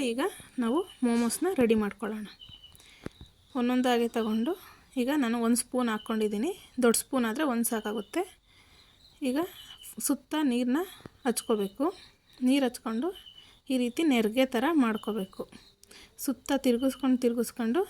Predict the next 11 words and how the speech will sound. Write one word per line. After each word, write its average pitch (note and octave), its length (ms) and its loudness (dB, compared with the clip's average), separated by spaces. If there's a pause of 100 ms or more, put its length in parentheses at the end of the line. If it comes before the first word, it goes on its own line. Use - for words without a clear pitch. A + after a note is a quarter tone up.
(200)
ನಿಧಾನಕ್ಕೆ A#3 600 0 (280)
ನೆರಿಗೆ A3+ 320 -2
ಥರ A#3 100 -4 (380)
ಮಾಡ್ಕೊಳ್ಳೋಣ. G#3 500 -4 (920)
ಈಗ B3+ 80 -2 (120)
ನಾವೆಲ್ಲ A3+ 300 4 (120)
ಮೋಮೋಸ್ನು A3+ 480 -2 (380)
ಇದೇ B3+ 160 4 (100)
ಥರ B3 120 0 (240)
ರೆಡಿ A3 240 6
ಮಾಡ್ಕೊಳ್ಳೋಣ. G#3+ 440 -6